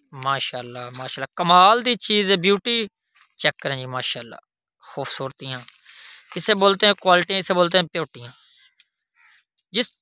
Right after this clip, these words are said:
जानवर के माशाल्लाह बनता है, उसको कमेंट तो देना चाहिए ना। बाकी तारीफ मेरे अल्लाह पाक की ज़ात की जी। ये चेक करें, बहुत ही खूबसूरत और quality वाली चीज़ है। माशाल्लाह, नायाब चीज़ है जी।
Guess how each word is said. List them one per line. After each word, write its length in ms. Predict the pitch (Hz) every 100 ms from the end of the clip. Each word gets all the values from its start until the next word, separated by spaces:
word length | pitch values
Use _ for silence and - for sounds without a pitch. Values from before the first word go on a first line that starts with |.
| -
जानवर 240 | 226 240
के 100 | 240 202
माशाल्लाह 420 | 185 220 247 226
बनता 280 | 202 208 240
है, 100 | 226
उसको 240 | 220 226 214
कमेंट 280 | 196 214
तो 100 | 214
देना 240 | 185 185 185
चाहिए 280 | 160 139 127
ना। 160 | 131 - _ _ _ _ _ -
बाकी 280 | 175 - 220
तारीफ 280 | - 202 214
मेरे 140 | 208
अल्लाह 160 | 196 196
पाक 200 | 202 190
की 100 | 202
ज़ात 180 | 190 185
की 180 | 190 180
जी। 120 | 175 165 - - - - 494 466 - _ _ _
ये 100 | 147
चेक 180 | - 117
करें, 220 | - 117 _ _ _ _
बहुत 280 | 220 214 208
ही 40 |
खूबसूरत 500 | 190 190 190 - 190 - 190
और 80 | 165
quality 420 | 175 170 165 196
वाली 160 | 196 180
चीज़ 260 | 180 175
है। 60 | 170
माशाल्लाह, 480 | 170 160 180 160 151
नायाब 340 | 143 139 170
चीज़ 280 | - 185 170
है 60 | 170
जी। 180 | 160